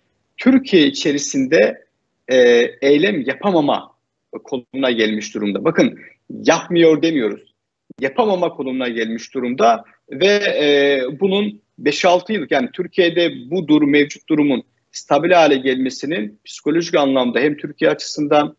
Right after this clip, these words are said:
hem bölge insanı açısından da çok ciddi sonuçları olacağını,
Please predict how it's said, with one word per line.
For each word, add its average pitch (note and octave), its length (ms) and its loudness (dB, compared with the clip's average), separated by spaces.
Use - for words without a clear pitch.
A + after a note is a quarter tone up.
hem C3+ 260 -2
bölge B2 360 0
insanı C#3+ 300 0
açısından C3+ 480 -4
da F3 240 0
çok - 220 -4
ciddi C#3+ 180 -2
sonuçları C3+ 520 0
olacağını, C#3 800 0